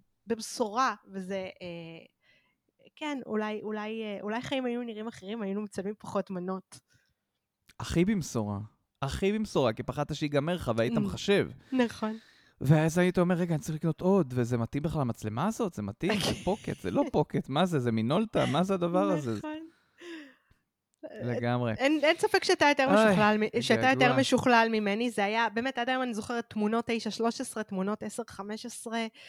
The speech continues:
Speaker 1: ואז היו כאלה שמגדילים אותם לשלושים ושתיים משהו. אני, בגלל שהייתי ילדה מעריצה, אה, אז אני פשוט, <laughs> כל החיים שלי היו סביב פילים ותמונות של, אה, אומנים, ואפרופו, היה ב-, אה, תראה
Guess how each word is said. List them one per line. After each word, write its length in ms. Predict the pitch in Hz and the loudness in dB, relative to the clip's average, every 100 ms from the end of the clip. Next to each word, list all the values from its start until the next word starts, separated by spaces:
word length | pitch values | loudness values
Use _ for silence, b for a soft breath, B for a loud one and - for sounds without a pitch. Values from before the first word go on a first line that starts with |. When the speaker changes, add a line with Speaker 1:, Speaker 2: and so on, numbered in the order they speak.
| B B - | B B -8
Speaker 1:
ואז 280 | 185 202 220 | 0 0 0
היו 180 | 226 - | -2 -2
כאלה 280 | 220 220 | -2 -2
שמגדילים 680 | 220 202 180 180 175 190 226 | -2 -2 0 -2 -4 -2 -2
אותם 480 | 240 - 214 208 202 | -2 -2 -2 -2 -4
לשלושים 560 | 180 175 - 185 - 202 | -6 -6 -4 -6 -4 -4
ושתיים 500 | 190 - 202 190 185 | -4 -4 -4 -4 -4
משהו. 380 | 220 247 - 233 B B 262 _ - 233 - | -6 -6 -6 -8 B B -20 _ -20 -20 -12
אני, 240 | 220 233 220 214 - 214 | -2 2 2 0 -6 -4
בגלל 160 | 208 240 | -2 -2
שהייתי 520 | 302 269 277 240 202 190 | -2 -2 -2 -2 -2 -2
ילדה 300 | 196 202 214 | -2 -4 -2
מעריצה, 640 | 233 196 180 - 226 196 185 - - | -2 -2 -4 -6 -6 -6 -8 -14 -10
אה, 60 | 190 180 180 | -4 -2 -2
אז 200 | 180 175 | -6 -6
אני 180 | 185 196 | -6 -8
פשוט, 320 | - - 220 - | -6 -4 -4 -6
<laughs> 80 | - | -6
כל 200 | - 254 | -4 -4
החיים 380 | - 196 196 214 | -4 -8 -10 -12
שלי 220 | 220 196 | -12 -8
היו 160 | 208 | -8
סביב 280 | 208 202 208 - - | -8 -10 -12 -12 -12
פילים 280 | 208 220 190 | -10 -10 -12
ותמונות 560 | - - 226 196 202 | -18 -14 -12 -12 -12
של, 220 | - 196 180 | -10 -8 -6
אה, 100 | 175 B B 233 | -6 B B -10
אומנים, 320 | 190 185 240 208 | -4 -2 -2 -2
ואפרופו, 540 | - 180 - 285 269 B B 214 - 175 | -4 -6 2 8 8 B B -18 -12 -6
היה 280 | 180 190 202 240 | -4 -4 -6 -6
ב-, 40 | 226 202 180 175 180 - | -6 -4 -4 -4 -6 -8
אה, 300 | 175 170 170 | -8 -6 -8
תראה 200 | - 202 | -8 -10